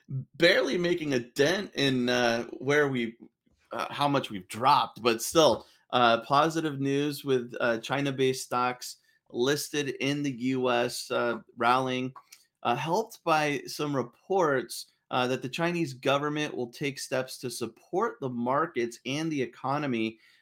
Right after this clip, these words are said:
Uh, you know, this, they also mentioned they'll support the, the real estate concern too. That was something that, uh, traders and investors were worried about. Um, and also that the U S and China are progressing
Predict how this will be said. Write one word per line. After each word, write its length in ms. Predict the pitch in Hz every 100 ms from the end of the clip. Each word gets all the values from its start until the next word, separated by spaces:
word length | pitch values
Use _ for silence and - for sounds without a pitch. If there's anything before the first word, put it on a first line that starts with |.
| _
Uh, 300 | 120 120 120 120
you 120 | 139
know, 80 | 131
this, 280 | 151 165 - - 127
they 160 | 131
also 420 | 135 170 156 123 -
mentioned 380 | 131 131 120 110
they'll 120 | 120 120
support 380 | 113 135 123
the, 160 | 117 104
the 100 | 107
real 220 | 110 151
estate 420 | 170 - 117 110
concern 560 | - 107 - 110 104 104 -
too. 400 | - 165 127 110
That 200 | 127 -
was 160 | 113
something 340 | 107 107 110 107
that, 220 | 104 101 _ _ _ 120
uh, 280 | 107 107
traders 460 | 110 - 117 113 113
and 100 | 113
investors 600 | 110 107 107 - 110 110
were 120 | 107
worried 260 | 107 110 107
about. 340 | 104 104 101 - _ _ _ -
Um, 480 | 117 113 110 110 107 -
and 140 | 127
also 260 | 127 131 127
that 140 | 120
the 80 | 117
U 200 | 113 123
S 160 | 123 123
and 80 |
China 320 | 117 117 117 -
are 100 | 110
progressing 960 | - 117 107 120 120 156 170 131 113